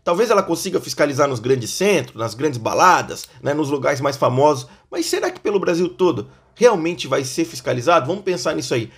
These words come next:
Também deveria ser aprovado um projeto de lei, feito um projeto de lei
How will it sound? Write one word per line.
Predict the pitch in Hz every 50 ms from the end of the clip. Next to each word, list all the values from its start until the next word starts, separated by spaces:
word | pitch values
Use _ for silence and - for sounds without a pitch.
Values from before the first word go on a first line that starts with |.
| _ _ _ _ _ _ _ _ _ _ _ _
Também | - 180 170 139 123 160 190 214
deveria | 190 190 160 160 156 151 165 160
ser | 160 - 156
aprovado | 147 - - 147 127 127 147 151 147 147
um | 147 131
projeto | - 143 139 127 123 147 151 151 - 135
de | 120 113 127
lei, | 123 127 156 175 156 120 - - _ _ _ _ _
feito | - - 208 220 214 208 -
um | 196 180
projeto | 170 165 156 151 151 - -
de | 135 127 135
lei | 143 180 165 120 123